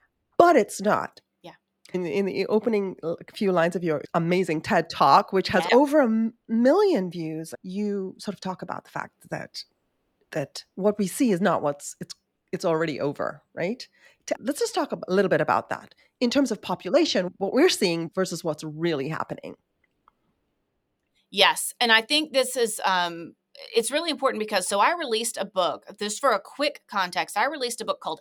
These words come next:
Speaker 2: Eight billion
Speaker 1: Yeah.
Speaker 2: and Counting, um, in March twenty twenty-two. I was floored that when people, when I would go to talk to people about the book, they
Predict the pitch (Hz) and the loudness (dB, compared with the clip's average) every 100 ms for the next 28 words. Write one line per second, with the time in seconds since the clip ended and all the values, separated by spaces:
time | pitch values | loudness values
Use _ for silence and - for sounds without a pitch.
0 | - 208 202 208 214 220 214 202 - - | -6 -6 -6 -6 -2 0 -2 -2 -4 -6
1 | 147 - _ - - _ _ _ 208 185 | -10 -12 _ -20 -20 _ _ _ 0 0
2 | 180 - 180 196 - - 233 208 202 202 | -2 -8 2 4 4 0 -4 -4 -4 -6
3 | 185 175 - - - _ _ _ _ _ | -6 -6 -8 -10 -14 _ _ _ _ _
4 | _ _ - 226 277 339 277 202 185 - | _ _ -4 0 2 0 0 0 0 -4
5 | - 294 294 170 156 165 - _ _ _ | -8 -4 -2 0 -2 -8 -14 _ _ _
6 | _ _ 190 202 202 202 190 - 262 - | _ _ -2 -2 0 -6 -8 -12 -10 0
7 | 247 240 233 196 185 185 226 262 277 220 | 4 4 4 2 2 0 -2 -2 -2 -2
8 | - 214 208 190 185 180 180 - 226 185 | -4 -8 -4 -2 0 0 -2 -2 0 0
9 | - _ _ _ _ _ _ 202 196 190 | -4 _ _ _ _ _ _ 6 6 6
10 | 190 196 | 2 -4